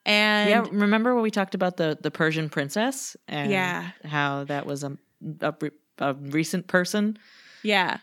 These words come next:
Speaker 1: sort of like
Speaker 2: Yeah.
Speaker 1: a fake mummy, but a real human. Yeah.
Speaker 2: Yep.
Speaker 1: Um, so when we talk about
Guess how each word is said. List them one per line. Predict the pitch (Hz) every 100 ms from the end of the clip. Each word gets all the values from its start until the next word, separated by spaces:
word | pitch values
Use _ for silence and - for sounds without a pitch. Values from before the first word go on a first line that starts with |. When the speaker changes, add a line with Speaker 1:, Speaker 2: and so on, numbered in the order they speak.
| -
Speaker 1:
sort | - 196
of | 185
like | 170 -
Speaker 2:
Yeah. | -
Speaker 1:
a | 185 180 -
fake | - 185 -
mummy, | 185 180 214 269 - _
but | 185 170 160
a |
real | 175 175
human. | 190 196 214 302 - _
Yeah. | - 170 208 -
Speaker 2:
Yep. | 160 147 226 -
Speaker 1:
Um, | 220 214 214 -
so | - 269 262 247 - _ -
when | 247 247
we |
talk | 254 285 302
about | 311 240 226 214